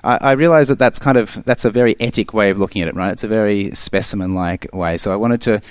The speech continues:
maybe engage a little bit better just before I do the final, um, thing to finish off,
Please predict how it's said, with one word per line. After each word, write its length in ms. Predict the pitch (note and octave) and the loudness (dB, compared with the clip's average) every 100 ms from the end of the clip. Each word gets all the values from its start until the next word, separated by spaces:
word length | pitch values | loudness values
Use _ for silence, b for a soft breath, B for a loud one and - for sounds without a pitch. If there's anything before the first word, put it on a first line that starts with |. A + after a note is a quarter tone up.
| B | B
maybe 240 | A#2 A2 G2+ | -2 0 0
engage 380 | G2+ G#2 G#2+ A2 | 2 4 4 2
a 60 | |
little 200 | G#2 A#2+ | 0 0
bit 160 | A2 G2 | -2 0
better 260 | G2+ F#2+ | 0 2
just 200 | G2+ A2+ | -2 -4
before 320 | A2 G2 G#2 F#2+ | -6 -6 -4 -2
I 60 | |
do 200 | G2 G2 F2+ B - | -2 -6 -6 B -14
the 60 | G2+ | -8
final, 440 | - G#2 G#2+ G2 | -2 0 0 0
um, 260 | G2+ F#2 F2+ - - - - | 0 -2 -4 -10 -12 -14 -4
thing 180 | B2 G#2+ | -2 -2
to 80 | |
finish 340 | - A2 G#2 - | -4 -2 -2 -2
off, 500 | G2+ G#2 C3+ - | -2 -4 -6 -14